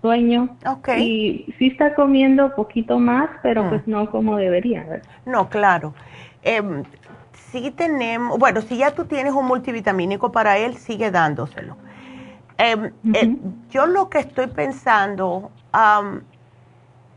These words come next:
Speaker 2: n-, nunca le dijeron nada si estaba bajo de glóbulos rojos, ¿no?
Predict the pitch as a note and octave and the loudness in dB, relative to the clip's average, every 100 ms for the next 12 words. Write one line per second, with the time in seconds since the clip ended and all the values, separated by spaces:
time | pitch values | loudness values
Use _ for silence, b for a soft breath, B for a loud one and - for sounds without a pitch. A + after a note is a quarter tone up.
0 | - - A#3+ A#3 A#3 C#4+ E4+ F#4 D#4 C4+ | -20 -10 -8 -6 -2 -2 2 2 4 2
1 | A#3 A#3+ C4+ B3+ G#3+ G#3+ A#3 B3 - A#3 | -2 -2 0 0 2 4 2 2 -2 -8
2 | - G#3 A3 G#3+ G#3+ A#3+ G#3 F#3+ F#3+ G3 | -2 0 0 0 0 -2 -4 -2 -2 -2
3 | F3+ F3+ G#3 F#3+ F#3 G#3+ C4 | -4 -4 -6 -6 -8 -8 -12